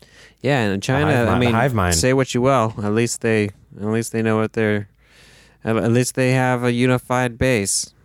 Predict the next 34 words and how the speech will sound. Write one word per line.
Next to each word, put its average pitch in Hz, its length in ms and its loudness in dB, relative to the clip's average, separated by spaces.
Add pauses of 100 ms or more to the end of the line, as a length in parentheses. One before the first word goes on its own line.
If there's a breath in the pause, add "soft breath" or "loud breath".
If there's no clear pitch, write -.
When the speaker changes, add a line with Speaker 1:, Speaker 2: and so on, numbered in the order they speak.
(200)
Speaker 1:
of 110 140 -14
insanity. 110 680 -6 (640)
I 107 60 -10
think 143 140 -2
it's - 140 -8
insane. 92 460 -8
Is 120 140 -4
it 175 80 0
insane 180 400 -2
in 175 120 -2
China? 170 400 -2 (1400)
Speaker 2:
Is 107 160 -2
it 98 100 0
insane 104 500 0
in 147 120 2
China? 165 520 -2
Speaker 1:
Yeah, 123 340 2
is, 104 120 -2
like, 120 200 0
the 113 180 2
living 120 320 0
in 123 80 2
China, 117 520 0
like, 107 200 -2
a, 101 140 -4 (140)
like, 107 180 -6
a 98 100 -4
cool 113 340 -2
thing, 120 400 -2
like, 101 240 -4
or 107 120 0
is 104 100 0
it, 104 120 0
like, 101 300 -2